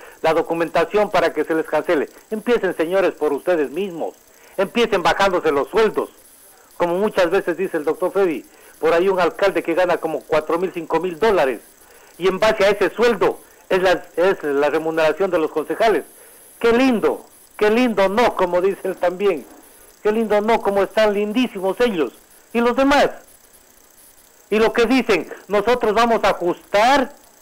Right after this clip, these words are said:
para que paguen los ciudadanos los impuestos, las contribuciones especiales de mejoras, y con eso pagar a los empleados para que ellos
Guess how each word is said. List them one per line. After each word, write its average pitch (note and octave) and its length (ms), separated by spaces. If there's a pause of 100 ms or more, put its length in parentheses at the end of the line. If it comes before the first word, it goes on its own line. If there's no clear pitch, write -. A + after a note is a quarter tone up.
(400)
para G#3+ 560 (300)
que F#3 140
paguen G#3+ 580
los G3 160
ciudadanos G3 580
los F#3+ 180
impuestos, G#3+ 800 (400)
las F3+ 120
contribuciones F#3 640
especiales G#3 460
de G3+ 120
mejoras, A3 480
y A3+ 100
con A3 300
eso A3+ 600 (880)
pagar F#3 480
a G#3 100
los F#3+ 180
empleados F#3+ 580
para F3 260
que F#3 100
ellos F#3 220